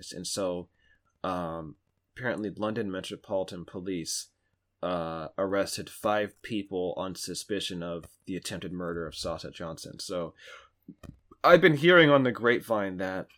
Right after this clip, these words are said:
um, she, she, uh, this follows, like, numerous death threats as a result of her activism. Um, and so,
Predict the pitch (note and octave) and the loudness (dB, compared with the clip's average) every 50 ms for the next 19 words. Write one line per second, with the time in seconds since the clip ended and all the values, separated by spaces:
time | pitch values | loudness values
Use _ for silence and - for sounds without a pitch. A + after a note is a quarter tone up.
0 | _ _ _ _ - _ _ _ _ _ _ _ _ _ _ _ _ _ _ _ | _ _ _ _ -20 _ _ _ _ _ _ _ _ _ _ _ _ _ _ _
1 | - B2 A#2+ A#2 A2 G#2+ G2+ G2 F#2 F2 F2 F2 _ _ _ _ _ _ _ _ | 6 6 8 8 8 6 6 4 2 -2 -6 -10 _ _ _ _ _ _ _ _
2 | _ _ _ _ _ _ _ _ _ _ _ _ C3+ - - - C3+ B2+ B2 A2+ | _ _ _ _ _ _ _ _ _ _ _ _ -2 0 4 6 6 6 6 4
3 | - - - - - C3 B2 A#2 A2+ A2+ G#2+ G#2 G2+ G2+ G2 F2 - - - - | 2 -2 -2 0 2 4 4 6 6 6 6 6 4 4 4 2 -2 -6 -12 -16
4 | _ _ - A#1+ - _ _ _ _ _ _ _ _ - - _ _ - G#2 G#2 | _ _ -18 -18 -18 _ _ _ _ _ _ _ _ -20 -20 _ _ -16 0 4
5 | C3+ C#3 C#3 - - - C#3 C3+ C#3 C3 B2+ A#2+ A#2 A2+ A#2+ A2+ G#2 F2 F#2 G#2 | 4 4 4 2 4 6 8 8 10 8 8 4 4 4 4 4 2 0 -2 -2
6 | A2+ A#2+ A#2 A2+ G#2+ G2+ - - - F2+ F#2 G2+ - _ - A#2+ B2+ B2+ G#2 - | -2 0 0 0 -2 -2 -4 -4 -2 -2 -2 -2 -4 _ -6 -4 -4 -4 -4 -6
7 | - - F#2+ G2+ F#2+ F#2 F#2+ E2+ - F#2 F#2 F#2 - G2+ F2 E2+ - D2 E2+ F#2 | -4 -4 -4 -4 -2 -4 -6 -6 -4 -4 -4 -4 -6 -8 -10 -10 -8 -8 -8 -8
8 | - - A2 G#2+ A2+ A2 A2 B2 B2 B2 C3 - _ _ _ _ _ _ _ _ | -8 -10 -10 -10 -10 -10 -10 -12 -12 -14 -16 -20 _ _ _ _ _ _ _ _
9 | _ _ _ _ - G#2 G2+ G2 F#2+ F#2 F2 E2+ E2 D#2+ - _ _ _ _ _ | _ _ _ _ 0 2 2 2 0 0 -2 -4 -8 -10 -14 _ _ _ _ _
10 | _ _ _ _ _ _ _ _ - A2+ A2+ A2 - - - B2+ B2+ A#2 A2+ G#2+ | _ _ _ _ _ _ _ _ -4 -4 -2 -2 -2 0 2 4 4 4 4 4
11 | G#2 G2+ G2+ G2 F#2 - - | 4 2 0 0 -2 -6 -8